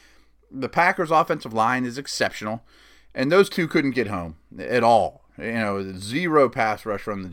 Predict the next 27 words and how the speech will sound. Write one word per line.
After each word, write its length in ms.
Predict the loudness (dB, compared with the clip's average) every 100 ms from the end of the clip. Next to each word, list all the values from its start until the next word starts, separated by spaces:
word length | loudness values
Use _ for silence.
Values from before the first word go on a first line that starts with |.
| -14
the, 100 | -16 -10
from 120 | -8
the 80 | -6
Giants. 600 | -4 -2 -2 -4 -8 -20 _ _ _ _ -12
Um, 520 | -6 -6 -6 -12 -14 -20 -12
the, 160 | -8
the 160 | -8 -8
defensive 500 | -4 -2 -2 -4 -4
tackles 400 | -2 -2 -2 -4
aren't 160 | -4 -6
gonna 140 | -10
provide 420 | -8 -2 0 0
much 240 | -4 -10 -6
anyways. 600 | -4 -2 0 -2 -2 -8 -20 -20 -20 -10
So 160 | -4
Rodgers 500 | 0 4 4 2 0
had 300 | 0 -2 -2
three, 420 | -8 -4 -4 -4 -10
four, 840 | _ _ -4 -2 0 -2 -4 -12 _ -18 -16 -4 2
five 480 | 4 4 0 -6 -12
seconds 400 | -6 -6 -6 -10
to 60 | -10
throw 520 | -4 -2 -2 -4 -8
over 440 | -2 2 2 0 -4
and 120 | -2
over. 380 | -2 -2 -8 -14
And 400 | -6 -4 -4